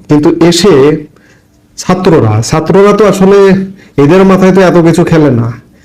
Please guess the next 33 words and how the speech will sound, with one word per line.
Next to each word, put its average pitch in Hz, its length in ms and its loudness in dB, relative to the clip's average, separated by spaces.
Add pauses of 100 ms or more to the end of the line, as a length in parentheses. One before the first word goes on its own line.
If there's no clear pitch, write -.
(160)
কিন্তু 165 160 2
ছাত্রদের 180 580 0
যে 208 100 2
ওস্তাদ 196 560 0
কিছু 185 260 0
আছে, 135 360 0
যেমন 160 560 2
আসিফ 160 260 0
নজরুলের 160 500 2
মতো 143 200 0
মানুষ, 117 540 -2 (680)
তারাও 202 640 2
হঠাৎ 165 340 -2
করে 208 200 2
যে 202 160 0
ক্ষমতায় 185 560 0
আসবে, 139 280 2
ক্ষমতার 160 440 0
মসনদে 156 520 0
বসবে, 117 520 0 (280)
এটি 165 220 2
কিন্তু 214 220 2
কখনো 160 340 0
কল্পনা 147 440 0
করেনি, 120 440 0
যার 160 220 0
কারণে 208 300 2
সবকিছু 196 520 -2
লেজে 170 480 2
গোবরে 156 320 2
অবস্থা 143 380 -2
পাকিয়ে 127 360 -2
ফেলেছে। 123 420 -2